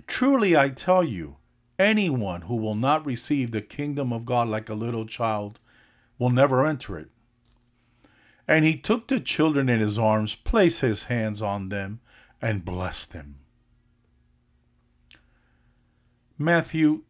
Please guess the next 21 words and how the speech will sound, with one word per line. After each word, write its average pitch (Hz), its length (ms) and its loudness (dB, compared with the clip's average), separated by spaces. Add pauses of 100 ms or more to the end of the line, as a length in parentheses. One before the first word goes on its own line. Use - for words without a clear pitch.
(200)
twenty-one, 165 960 -2 (680)
verses 123 400 -2
fifteen 139 640 -6
through 110 240 -10
sixteen 135 680 -6
of 107 120 -6
the 92 160 -6
N 92 100 -6
I 92 140 -8
V 87 180 -12
version. 80 500 -18 (1500)
But 196 160 6
when 220 160 4
the 208 100 2
chief 302 500 0
priests - 800 -2 (300)
and 175 260 0
teachers 247 480 -2
of 170 140 2
the 143 60 2
law 120 640 6